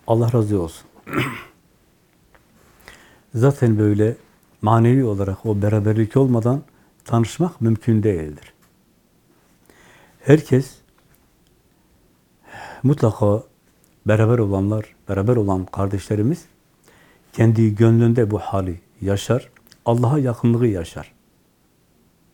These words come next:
Hazreti insan olmanın muhabbetini yaşar.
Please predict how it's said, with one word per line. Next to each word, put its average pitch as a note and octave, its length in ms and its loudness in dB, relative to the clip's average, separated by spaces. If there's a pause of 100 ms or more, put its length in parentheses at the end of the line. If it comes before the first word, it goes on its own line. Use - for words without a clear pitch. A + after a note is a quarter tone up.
(800)
Hazreti C3 500 0
insan C3 560 0 (580)
olmanın A2+ 440 2
muhabbetini A2+ 800 0
yaşar. - 460 -8